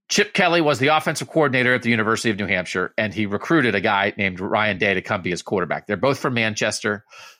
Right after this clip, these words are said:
They have those roots there. Ryan Day grew up rooting for the Patriots. It's a place where, like, you grow up watching football more on Sundays than on Saturdays because, like, yeah, you watch U N H and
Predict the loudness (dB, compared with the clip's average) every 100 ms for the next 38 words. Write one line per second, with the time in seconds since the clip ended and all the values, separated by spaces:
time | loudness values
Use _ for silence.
0 | _ 0 2 2 0 0 0 0 -2 0
1 | 2 2 -2 _ _ _ _ _ _ -2
2 | 0 2 2 0 2 2 2 0 -4 -2
3 | -6 -2 -2 -2 0 -2 -2 -6 -2 0
4 | 0 0 -2 -2 -10 -20 _ -2 0 2
5 | 4 4 2 0 0 0 0 -4 -4 -2
6 | 2 2 2 2 2 2 0 0 2 2
7 | 2 0 2 0 0 0 0 0 -2 -6
8 | -4 -4 -4 -4 0 0 0 2 0 0
9 | -2 0 0 0 0 -2 -4 -6